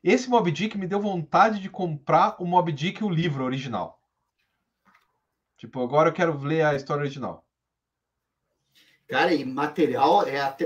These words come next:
Speaker 2: é a Trem Fantasma?
Speaker 1: Isso.
Speaker 2: É a Trem Fantasma. O pessoal da Trem Fantasma tá de parabéns, velho. Eu não sei, eu, eu acho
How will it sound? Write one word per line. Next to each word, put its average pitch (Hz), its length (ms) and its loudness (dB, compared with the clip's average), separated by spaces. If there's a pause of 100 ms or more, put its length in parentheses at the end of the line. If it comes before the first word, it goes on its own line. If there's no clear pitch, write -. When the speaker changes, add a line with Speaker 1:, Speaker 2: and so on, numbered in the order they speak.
Speaker 2:
é 127 140 2
a 110 560 -4
Trem - 160 -8
Fantasma? 147 760 -10 (680)
Speaker 1:
Isso. 156 280 -2
Speaker 2:
É 131 60 -4
a - 60 -6
Trem - 20 -10
Fantasma. 131 600 -4 (440)
O - 60 -20
pessoal - 300 6
da - 80 0
Trem 160 220 4
Fantasma 165 500 2
tá 160 120 4
de 160 140 4 (180)
parabéns, 131 680 2
velho. 110 240 2
Eu 110 80 -6
não 156 100 -4
sei, 131 300 0
eu, 117 80 4
eu - 240 -6
acho - 400 -6